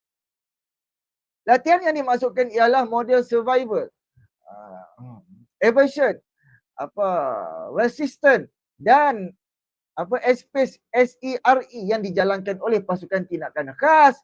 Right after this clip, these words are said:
menyelamat S T A R team. Latihan penting bagi bentuk daya tahan, disiplin dan kebijaksanaan anggota dalam berinteraksi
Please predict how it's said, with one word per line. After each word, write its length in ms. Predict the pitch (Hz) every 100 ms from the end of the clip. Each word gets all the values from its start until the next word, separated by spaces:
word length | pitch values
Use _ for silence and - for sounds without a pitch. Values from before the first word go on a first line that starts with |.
| _ _ _
menyelamat 560 | 165 185 190 196 202 196 180
S 160 | 185
T 160 | 190 147
A 400 | 165 - 196 240
R 80 | -
team. 320 | 311 254 135 _ -
Latihan 480 | 190 208 254 254 226
penting 400 | 254 269 277 240
bagi 800 | 196 190 175 233 302 294 240 175
bentuk 480 | 165 208 202 262 247 -
daya 460 | 160 185 233 247 214
tahan, 600 | 156 143 147 185 262 277 _ _ _ _
disiplin 640 | - 202 190 262 - 196 165
dan 240 | 202 240
kebijaksanaan 800 | 254 226 226 208 170 185 170 180 -
anggota 640 | 160 139 135 - 190 269
dalam 320 | 190 135 156 214
berinteraksi 1040 | 208 - 214 190 175 117 - - 285 -